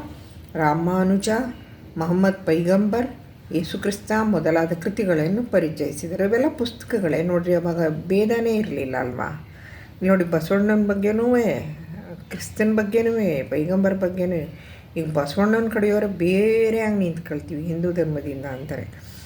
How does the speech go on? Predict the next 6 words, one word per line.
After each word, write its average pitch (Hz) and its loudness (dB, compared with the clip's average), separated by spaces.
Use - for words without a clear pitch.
ಆದ್ದರಿಂದ 196 2
ಆ 165 2
ಕಾಲ 165 -2
ಆ 294 2
ಥರ 262 -2
ಸ್ವಲ್ಪ 214 -4